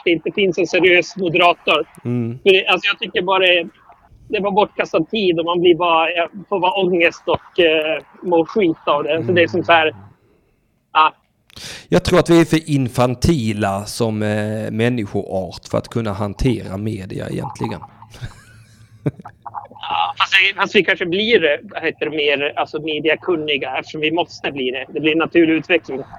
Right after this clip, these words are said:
Speaker 1: för människor.
Speaker 2: Jo, förhoppningsvis så kommer väl mina ungar, eller min unge, så jag har ju bara en än så länge, hon kommer väl förhoppningsvis kunna hantera media bättre än att hon liksom läser en sån, "Åh, de äter Kina i hundar",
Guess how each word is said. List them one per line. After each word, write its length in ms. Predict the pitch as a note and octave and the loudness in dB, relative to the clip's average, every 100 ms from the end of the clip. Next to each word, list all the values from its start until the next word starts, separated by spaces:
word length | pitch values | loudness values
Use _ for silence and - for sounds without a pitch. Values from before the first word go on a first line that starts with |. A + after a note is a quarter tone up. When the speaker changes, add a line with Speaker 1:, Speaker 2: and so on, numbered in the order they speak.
| - - - - | -18 -18 -14 -6
Speaker 1:
för 80 | D#3 | 0
människor. 500 | D3 C#3 B2+ D3 C#3+ - - - - - - C#3 | 2 2 4 4 2 -8 -12 -12 -8 -8 -4 4
Speaker 2:
Jo, 340 | C#3+ D#3+ F3 | 8 8 6
förhoppningsvis 1120 | - D#3 D#3+ F3+ D3+ C#3 C#3 G3 C3+ G#2+ - | 4 4 4 2 0 0 2 2 2 0 -6
så 160 | - B2+ | -4 -4
kommer 280 | - C3 C3+ | 2 2 4
väl 160 | C3 | 4
mina 360 | C3+ C#3+ D#3 A#2 | 4 4 4 2
ungar, 520 | G2+ A#2+ C3 A#2+ G#2 G2+ | 2 4 4 2 0 -2
eller 140 | A#2+ | 0
min 220 | A#2+ B2+ - | 2 2 2
unge, 440 | A#2 B2 A#2 G2 - | 2 4 2 -2 -8
så 120 | - | -6
jag 100 | A#2+ | 0
har 60 | A2+ | 2
ju 40 | A#2 | 2
bara 140 | A#2 | 0
en 200 | A#2 G#2 | 0 -2
än 120 | B2 | -4
så 100 | A2 | -2
länge, 320 | A2 A#2+ G#2+ A2+ - - - - | -2 -2 -6 -8 -14 -20 -20 -8
hon 160 | - B2+ | -4 0
kommer 220 | D3 C#3 | 2 4
väl 140 | C#3 C3 | 2 2
förhoppningsvis 640 | C3+ C#3+ - B2 A2+ G#2+ | 4 4 2 0 0 0
kunna 200 | - A2+ | 0 0
hantera 600 | A2 G#2+ - C#3+ G#2+ G#2+ | 0 -2 4 4 6 2
media 440 | A#2+ B2 G#2 G#2+ | 4 4 4 2
bättre 360 | - A#2+ - A#2+ | 4 2 2 -2
än 60 | G#2+ | -2
att 100 | A2 | -2
hon 380 | G#2+ G#2+ G2+ | -4 -4 -6
liksom 480 | G#2 A#2 - A2 A2 - - - - - - - A2 | -2 -2 -2 -2 -4 -8 -14 -14 -16 -18 -20 -2 4
läser 280 | B2 G#2 A2+ | 6 6 2
en 60 | G#2+ | 2
sån, 260 | A#2 G#2 - | 2 2 4
"Åh, 140 | G3+ | 4
de 140 | F#3+ | 6
äter 240 | F#3+ - E3+ | 4 4 2
Kina 420 | - G#3 F3 E3 | 4 6 6 6
i 40 | D3 | 8
hundar", 560 | D#3 E3 D#3+ D3+ - | 8 6 4 4 2